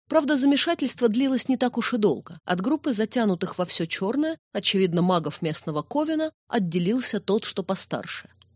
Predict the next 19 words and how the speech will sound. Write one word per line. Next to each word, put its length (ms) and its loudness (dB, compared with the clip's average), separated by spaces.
Именно 400 4
ему 380 2
и 160 -6
принадлежал 760 2
голос, 500 -2
указавший 640 0
на 80 4
мою 320 2
оплошность. 760 -10
В 40 -20
чем 180 4
заключалась 640 0
эта 140 -4
самая 340 0
оплошность, 640 -6
я 100 2
тоже 320 0
вскоре 380 2
поняла. 460 0